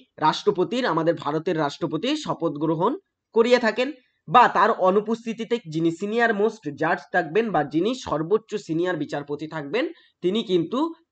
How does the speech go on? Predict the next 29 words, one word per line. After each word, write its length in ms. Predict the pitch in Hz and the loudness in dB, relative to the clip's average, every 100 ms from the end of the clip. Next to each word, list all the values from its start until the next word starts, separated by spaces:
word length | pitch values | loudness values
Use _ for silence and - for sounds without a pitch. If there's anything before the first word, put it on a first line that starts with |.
| _ | _
তাকে 220 | 135 202 | -4 -2
শপথ 300 | 226 220 156 147 | -2 -2 -2 -2
বাক্য 200 | 151 151 | -4 -6
পাঠ 220 | - 139 - | -6 -6 -4
করাবেন। 300 | 143 139 139 117 190 - _ | -2 -2 -2 -6 -12 -20 _
একষট্টি 500 | - 226 - 233 254 | 0 0 -2 -6 0
নম্বর 240 | 240 233 226 | 0 2 2
ধারায় 300 | 208 214 208 | 2 2 2
কি 60 | 214 | 2
বলা 180 | 196 202 | 4 4
হয়েছে? 180 | 214 | 2
যেমন 260 | 190 170 170 165 | 2 4 2 0
ষাট 320 | - 160 180 | -2 -6 -2
নম্বর 220 | 214 220 190 | -2 -2 0
ধারায় 240 | 202 175 | 0 0
শপথ 320 | 160 147 214 196 | -2 -4 -4 -2
গ্রহণের 320 | 214 220 214 202 | 0 0 0 0
কথা 180 | 202 214 | 0 2
বলা 200 | 208 208 | 4 4
হয়েছে, 220 | 208 240 277 _ _ - | 2 -4 -18 _ _ -2
তেমনি 280 | 220 285 247 165 | 2 2 2 0
একষট্টি 380 | - - 233 233 | -2 -2 -4 -2
নম্বর 280 | 226 220 220 | -2 0 0
ধারায় 340 | 185 175 175 262 - _ - | 0 2 2 0 -4 _ -8
রাষ্ট্রপতি 640 | 139 - - 156 165 175 220 - | -6 -4 -6 -2 -2 -2 -4 -6
কি 80 | 233 123 | -6 -4
পদচ্যুত 520 | 156 175 175 165 - | -2 -2 -4 -12 -8
করা 260 | 165 170 170 | -4 0 0
যায়, 280 | 202 262 | 0 -4